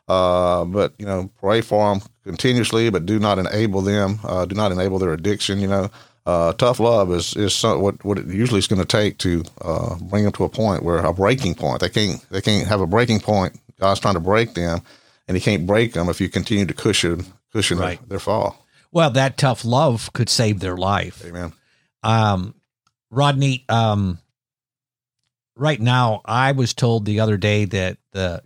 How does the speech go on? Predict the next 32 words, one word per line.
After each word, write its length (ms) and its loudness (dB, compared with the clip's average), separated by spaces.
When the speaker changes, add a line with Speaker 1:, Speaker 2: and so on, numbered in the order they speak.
Speaker 2:
Gulf 260 0
Coast 360 0
where 100 0
I 140 2
live, 340 2
it's 140 0
probably 300 2
all 200 2
over 200 0
the 100 -4
country, 360 -2
but 180 -8
fentanyl 840 -2
coming 360 2
in 220 2
this 320 0
area 600 0
is 300 0
stronger 800 0
than 200 2
it's 240 -2
ever 500 2
been. 400 0
And 640 0
people 720 0
out 320 2
there 340 0
that 180 0
wanna 200 2
get 160 0
a 80 2
high, 440 0